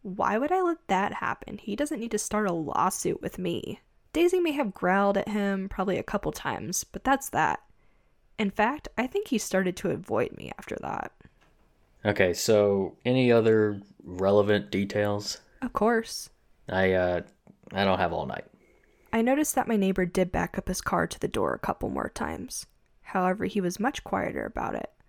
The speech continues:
Speaker 1: I would also see that black truck occasionally. Enough was enough. I decided it was time for me to tail him. Daisy and I hung out in my car.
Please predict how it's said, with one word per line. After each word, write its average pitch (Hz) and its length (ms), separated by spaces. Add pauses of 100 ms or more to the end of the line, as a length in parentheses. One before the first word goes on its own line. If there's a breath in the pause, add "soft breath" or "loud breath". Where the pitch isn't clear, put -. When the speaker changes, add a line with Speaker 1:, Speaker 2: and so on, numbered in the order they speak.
(300)
Speaker 1:
I 202 60
would 208 120
also 254 280
see - 160
that - 200
black 175 260
truck - 300
occasionally. - 800 (500)
Enough 208 380
was 202 140
enough. - 440
I 196 120
decided 185 420
it 190 80
was - 200
time 180 320
for 185 140
me 180 160
to 185 80
tail - 320
him. - 360 (840)
Daisy 233 320
and 226 100
I 196 160
hung 196 260
out 190 180
in 196 60
my 185 120
car. 73 500